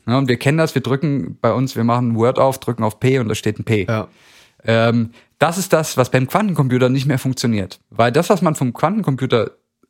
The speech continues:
Speaker 1: rauskriegt, ist eine große Anzahl von Möglichkeiten.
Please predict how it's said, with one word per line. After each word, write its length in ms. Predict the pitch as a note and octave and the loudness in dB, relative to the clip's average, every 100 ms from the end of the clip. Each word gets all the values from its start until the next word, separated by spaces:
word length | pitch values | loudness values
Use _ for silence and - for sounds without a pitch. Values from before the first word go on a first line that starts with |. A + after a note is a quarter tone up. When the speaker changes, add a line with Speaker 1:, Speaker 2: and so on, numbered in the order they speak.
| _ _ | _ _
Speaker 1:
rauskriegt, 500 | G#2+ D#3+ - C#3+ C#3+ | 0 0 0 -4 -2
ist 220 | B2+ - B2+ | -6 -4 0
eine 360 | B2 A#2+ A2+ - _ _ _ _ _ _ _ _ _ _ _ _ _ _ | 0 2 -2 -6 _ _ _ _ _ _ _ _ _ _ _ _ _ _
große 420 | - C#3 G3 F3+ | 0 2 2 2
Anzahl 320 | C3 C#3+ C#3 B2+ | 0 0 0 0
von 140 | A#2+ | 0
Möglichkeiten. 560 | B2 C3 - F2 - | 0 -2 -4 -6 -10